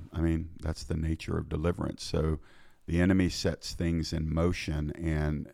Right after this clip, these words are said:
unwittingly, we come into agreement with those things, whether it's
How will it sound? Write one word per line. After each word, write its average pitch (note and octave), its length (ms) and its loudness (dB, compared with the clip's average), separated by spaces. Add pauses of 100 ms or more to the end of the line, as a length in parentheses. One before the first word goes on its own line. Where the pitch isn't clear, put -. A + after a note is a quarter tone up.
(100)
unwittingly, D#2+ 1000 0 (720)
we F2+ 200 6
come F#2+ 280 4
into E2+ 200 4
agreement D#2+ 520 2
with D#2 160 0
those D2+ 180 -2
things, D#2 380 -2
whether D2+ 240 0
it's - 340 -10